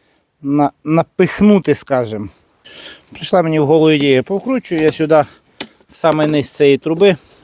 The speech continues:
парочку таких якихось дурненьких саморезів.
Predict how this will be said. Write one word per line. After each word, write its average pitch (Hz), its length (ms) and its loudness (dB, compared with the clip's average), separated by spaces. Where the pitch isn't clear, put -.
парочку 156 460 0
таких 147 300 -2
якихось 139 500 -4
дурненьких 147 840 0
саморезів. 139 600 0